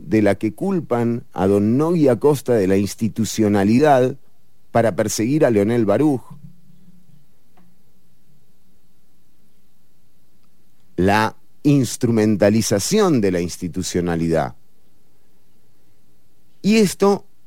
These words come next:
también tiene otras consecuencias, que son legales. Hace pocos días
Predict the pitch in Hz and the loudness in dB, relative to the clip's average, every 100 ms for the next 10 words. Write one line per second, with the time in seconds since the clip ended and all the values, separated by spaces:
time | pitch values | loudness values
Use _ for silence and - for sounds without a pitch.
0 | - - 127 127 131 180 175 165 151 147 | -18 0 2 2 4 4 4 2 4 4
1 | 151 160 - - - 185 202 160 127 - | 6 2 0 -10 2 4 4 2 -2 0
2 | 98 - 90 95 78 64 - - - - | -2 0 0 2 0 -2 -8 -10 -14 -16
3 | - - - - - - 147 135 190 220 | -18 -18 -18 -18 -18 -2 0 2 4 4
4 | 180 123 156 165 90 69 - - - - | 6 4 4 2 -2 -6 -10 -12 -16 -18
5 | - - - - - - - - - - | -18 -18 -18 -18 -18 -18 -18 -18 -18 -18
6 | - - - - - 202 220 196 202 180 | -18 -18 -18 -12 0 2 4 2 4 4
7 | 127 170 214 190 104 - | 4 4 4 4 4 0